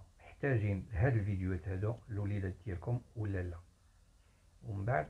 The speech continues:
أنا غادي نقترح عليكم واحد الفيديو من هادوك الفيديوهات اللي درت أنا، وغتشوفوا مزيان. غير هو داك الفيديو اللي درت كنتكلم شوية بالطليانية، قليل، قليل بالعربية. إذن أنا غادي نخلي لكم واحد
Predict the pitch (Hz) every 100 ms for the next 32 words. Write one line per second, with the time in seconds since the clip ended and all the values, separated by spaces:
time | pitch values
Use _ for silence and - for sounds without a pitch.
0 | - 98 92 95 - 147 - 87 87 101
1 | 107 98 92 95 113 135 110 101 113 101
2 | 98 104 123 120 - 110 104 104 98 -
3 | - 98 147 269 - - - - - 120
4 | - 127 117 104 98 87 85 - 147 117
5 | 117 107 107 107 98 110 98 107 170 -
6 | - - - - - - 104 - - 98
7 | 98 98 - - - 104 92 - - 92
8 | 92 90 98 98 - - 120 120 113 -
9 | 110 104 101 87 87 90 85 - - -
10 | - - - - - - 113 95 95 98
11 | 110 143 - 110 98 95 90 90 104 143
12 | 110 98 95